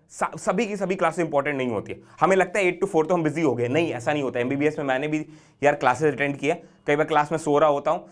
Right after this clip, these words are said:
या फिर क्लास में हम लोग उस समय मिनी मिलिशिया खेल रहे होते थे,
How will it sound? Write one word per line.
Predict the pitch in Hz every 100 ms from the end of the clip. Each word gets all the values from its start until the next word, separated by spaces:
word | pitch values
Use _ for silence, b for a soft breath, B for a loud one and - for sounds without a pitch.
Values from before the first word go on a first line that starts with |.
| B -
या |
फिर | 139 156
क्लास | 139 135 160
में |
हम | 147 151
लोग | 151
उस | 151
समय | 147 151
मिनी | 139 147
मिलिशिया | 143 139 151
खेल | - 139
रहे | 139
होते | 131 131
थे, | 170